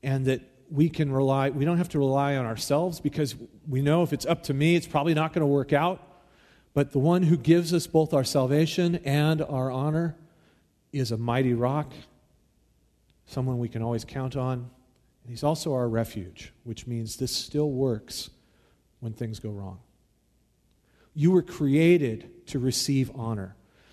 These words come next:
I hope you get that from other people, and we're gonna talk next week about how we can help each other experience that.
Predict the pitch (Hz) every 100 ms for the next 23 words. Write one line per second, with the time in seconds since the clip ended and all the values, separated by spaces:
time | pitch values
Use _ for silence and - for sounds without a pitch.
0 | _ _ 160 170 147 247 - 214 170 190
1 | 202 196 - 180 175 180 175 - 190 202
2 | 160 160 190 151 170 175 170 175 - 208
3 | 202 160 139 - 180 185 160 120 165 185
4 | 170 180 170 139 - - 139 170 185 -
5 | 214 247